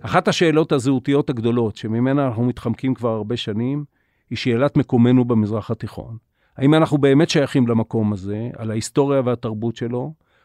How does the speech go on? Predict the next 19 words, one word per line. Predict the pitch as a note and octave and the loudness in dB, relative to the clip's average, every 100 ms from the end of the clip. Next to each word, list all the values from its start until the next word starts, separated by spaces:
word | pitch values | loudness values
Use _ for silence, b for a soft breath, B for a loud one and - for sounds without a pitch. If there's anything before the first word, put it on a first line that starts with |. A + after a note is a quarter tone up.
| _ | _
או | A#2 | -6
שישראל | - B2 - D#3 D#3+ | -2 -2 0 0 0
חייבת | C#3+ D3 D#3 | 0 0 0
להיות | C#3 C#3+ | 2 0
שלוחה | - - A#2+ C#3+ C#3+ | 0 -4 -2 0 0
אירופית, | A#2+ B2+ A#2+ D3+ D3+ - _ - | 2 -2 -2 -4 -4 -14 _ -14
וילה | A2 D3+ D#3 | 0 2 2
בג'ונגל, | B2 G#2+ A#2+ B2+ C#3 D3+ C#3 _ _ - | 0 2 2 2 0 -4 -10 _ _ -12
אחרת | - D3+ D#3 | -2 0 0
תיטמע | D3 - C3+ C#3 C#3 | -2 0 2 2 2
ותיעלם? | C#3+ C#3 C3+ C#3 G#2+ D#2 _ _ _ _ _ _ | -2 0 0 0 -4 -6 _ _ _ _ _ _
המתח | A2 C#3 D#3 C#3 | 2 2 2 -4
הזה | C3+ C#3+ | 0 2
עומד | C3+ C#3+ | 4 4
מאחורי | C3+ A2+ C3 C3 | 2 0 -2 -2
הרבה | A2+ A#2 | -2 -2
דברים | D3+ A#2+ A#2+ A2+ | -2 -2 0 -2
בחיינו | A2+ A2 A#2+ C3 - | -4 -4 -2 -2 -2
כאן, | C3 C3 | -2 -2